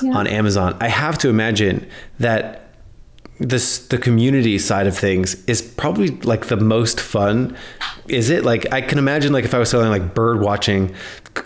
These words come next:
Speaker 2: binoculars and I had a Instagram page about, like, cool birds, like, how fun is that? Um, I have to imagine this is probably one of the most fun things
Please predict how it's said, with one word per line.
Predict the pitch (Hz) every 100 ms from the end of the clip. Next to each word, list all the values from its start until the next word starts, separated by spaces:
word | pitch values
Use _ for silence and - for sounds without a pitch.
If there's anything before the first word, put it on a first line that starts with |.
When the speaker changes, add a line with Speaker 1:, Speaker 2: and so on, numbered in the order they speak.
| - -
Speaker 2:
binoculars | 123 113 113 117 107 95 92 107
and | 104
I |
had | 104 104
a | 98 95 - -
Instagram | 123 - 107 104 101
page | 98 104 92 101
about, | 101 95
like, | 95 - -
cool | - 131 98
birds, | 110 107 101 92 - -
like, | 110 - -
how | - 139
fun | 143 139 135
is | 107
that? | 113 110 - - - - -
Um, | 110 101 95 90 - - - - - -
I |
have | 131 170
to | 160
imagine | 127 117 110
this | 107
is | 110
probably | 92 - - 135
one | 117
of | 113
the | 101
most | 104 101
fun | - 107 104 104 101 98 - - - -
things | - 117 110 98 92 90